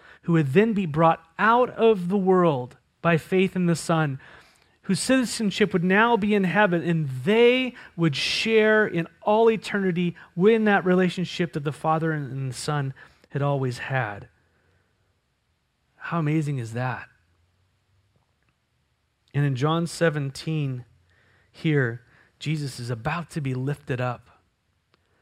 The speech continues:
Jesus is ab-, about to be crucified, but he is also about to be raised from the dead and ascend to the right hand of the Father.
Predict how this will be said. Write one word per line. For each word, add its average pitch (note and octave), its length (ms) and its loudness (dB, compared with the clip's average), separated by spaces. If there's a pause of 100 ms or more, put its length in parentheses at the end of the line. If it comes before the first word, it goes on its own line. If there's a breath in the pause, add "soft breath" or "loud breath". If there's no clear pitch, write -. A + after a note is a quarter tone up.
(640)
Jesus D#3 440 -2
is C3 160 -4
ab-, C3+ 280 -6
about D3 680 0
to D3 180 -6
be B2 440 -6 (1000)
crucified, D#3+ 920 -4 (1300)
but C#3+ 120 -2
he C#3 100 4
is B2+ 120 2
also D3 320 0
about C3 260 -4
to - 60 -14
be B2 140 -6
raised A#2+ 680 -6 (100)
from C3+ 340 -4
the B2 140 -2
dead A#2 420 -2 (520 soft breath)
and C3 160 -6
ascend A#2+ 460 -6
to B2 80 -10
the A2+ 120 -6
right A#2+ 280 -4
hand A#2 340 -8
of A2 120 -10
the A2 80 -12
Father. A2+ 560 -6